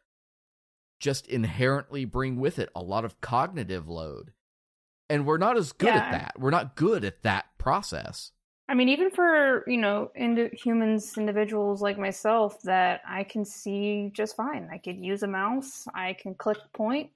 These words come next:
Speaker 2: as long as the day, you know, <laughs> as the day is long. And, and, you know, it's still a lot of cognitive load just for me, um, because of the way it's designed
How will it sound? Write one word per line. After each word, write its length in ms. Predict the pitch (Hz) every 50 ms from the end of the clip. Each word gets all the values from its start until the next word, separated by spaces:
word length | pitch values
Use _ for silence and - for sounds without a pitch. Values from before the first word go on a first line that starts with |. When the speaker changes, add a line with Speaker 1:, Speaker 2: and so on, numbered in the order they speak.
| - - _ _ _ _ _ -
Speaker 2:
as 140 | 220 202 202
long 300 | 202 196 202 208 214 220
as 200 | 226 226 220 -
the 80 | - 233
day, 220 | 208 240 233 247 -
you 80 | 247 214
know, 140 | 202 208
<laughs> 280 | 214 202 240 233 - 220
as 100 | 233 208
the 60 | 240
day 180 | 208 220 226 240
is 100 | 240 233
long. 360 | 247 269 294 285 233 208 190
And, 500 | - - 208 208 208 208 208 208 202 196 - _ _ _ _ _ _ _ -
and, 460 | 220 214 214 208 208 202 202 202 - -
you 120 | - 240 214
know, 240 | 208 208 214 - - - _ -
it's 220 | - 233 - -
still 280 | - - 247 233 233 226
a 40 |
lot 200 | 220 220 226 220
of 100 | 220 214
cognitive 500 | - - 220 220 214 214 220 214 226 202
load 260 | 202 202 208 208 208 208
just 180 | 220 208 -
for 140 | - 247 233
me, 500 | 220 208 208 247 311 311 - - 208 _ _ _ _ _ _ -
um, 460 | - 208 202 196 196 196 202 208 220 - _ _
because 400 | - 220 202 208 - 214 202 196
of 100 | 208 190
the 60 | 196 196
way 260 | 190 226 196 190 190
it's 140 | - - -
designed 800 | - 180 180 - 190 190 190 196 196 202 202 202 202 190 -